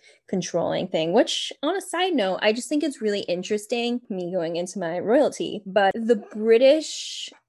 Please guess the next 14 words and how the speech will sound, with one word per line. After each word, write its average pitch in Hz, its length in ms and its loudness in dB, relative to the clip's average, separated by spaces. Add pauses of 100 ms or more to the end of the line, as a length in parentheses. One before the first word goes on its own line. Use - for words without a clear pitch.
I 226 80 2
can 277 120 2
only 466 200 2
imagine 269 300 0
the 233 60 2
British 190 380 -2
royalty 180 560 -2
watching 180 520 -2
all 160 220 -2
of 165 140 -4
this 165 220 0
go 165 180 0
down 190 560 -2
and 180 500 2